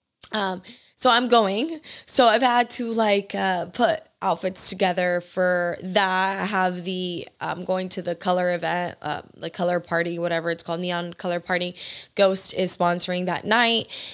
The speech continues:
And so I've had to <laughs> get an outfit for that. And then the Friday before we leave, we have the Rauw Alejandro concert. So I was trying to piece together an outfit for that. And everything is so specific. And if you guys know me, like, I,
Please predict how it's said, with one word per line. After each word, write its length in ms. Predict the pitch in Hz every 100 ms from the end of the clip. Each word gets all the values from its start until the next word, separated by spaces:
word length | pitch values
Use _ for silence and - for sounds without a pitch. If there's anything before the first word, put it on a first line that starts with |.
| -
And 220 | 208 208
so 120 | 196 196
I've 120 | 202
had 220 | 202 190
to 80 | 196
<laughs> 280 | 196 - -
get 120 | -
an 140 | 196
outfit 360 | 185 185 185 180
for 160 | 165
that. 480 | 170 214 240 233 214 330 302 254 -
And 160 | 220 220
then 180 | 214
the 120 | 208 -
Friday 400 | 214 214 208 202
before 360 | 202 226 285
we 140 | 302 262
leave, 220 | 240 226
we 80 | 233
have 180 | 220
the 120 | 196 196
Rauw 260 | 196 196
Alejandro 480 | 190 190 208 233 247
concert. 480 | 247 220 233 220 214
So 160 | 214
I 160 | 185 180
was 180 | 175 180
trying 320 | - 190 185
to 60 | 185
piece 220 | 196 190
together 340 | - 185 180
an 80 | 175
outfit 320 | 170 165 170
for 120 | 180
that. 400 | 180 208 247 220 - - -
And 160 | 240 254
everything 540 | 220 226 294 311 311 294
is 160 | 254
so 240 | - 208 214
specific. 600 | - 196 - 185 202 208
And 100 | 208
if 80 | 202
you 80 |
guys 260 | 214 240 208
know 300 | 202 196 196
me, 240 | 196 208
like, 280 | 202 185 180 -
I, 560 | 196 202 202 208 214